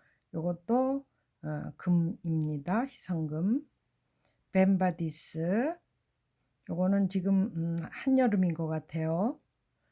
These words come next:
요거는, 어, 이름을 못 찾았습니다. 일단 먼저 거보다 물이 많이 들었죠. 요거는 웨스트 레인보우.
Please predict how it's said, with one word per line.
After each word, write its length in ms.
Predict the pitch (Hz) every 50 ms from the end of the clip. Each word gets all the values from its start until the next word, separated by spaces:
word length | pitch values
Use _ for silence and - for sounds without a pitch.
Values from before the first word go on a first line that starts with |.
| _ _ _ _ -
요거는, 560 | 185 180 196 208 226 262 254 202 160 151 - _ _ _ _ _ _ _ _ _ -
어, 260 | - - - - - 247
이름을 500 | 247 208 220 202 220 226 214 214 214 208
못 220 | 202 190 208 208
찾았습니다. 680 | - 220 226 180 202 185 180 - - 175 175 165 180 180
일단 220 | 180 170 190 185 185
먼저 340 | 180 185 190 180 196 190 196
거보다 420 | - 190 180 185 - 190 185 180 - -
물이 260 | 180 165 185 202 196
많이 340 | 190 175 165 170 190 196 190
들었죠. 720 | 185 180 175 180 170 - - 180 175 185 226 302 - - _ _ _ _ _ _ _ _ _ _ _
요거는 460 | - 175 180 90 95 208 233 262 277 - _ _
웨스트 340 | 170 180 185 185 - - -
레인보우. 840 | 180 190 185 180 185 185 180 170 180 180 190 208 233 277 311 320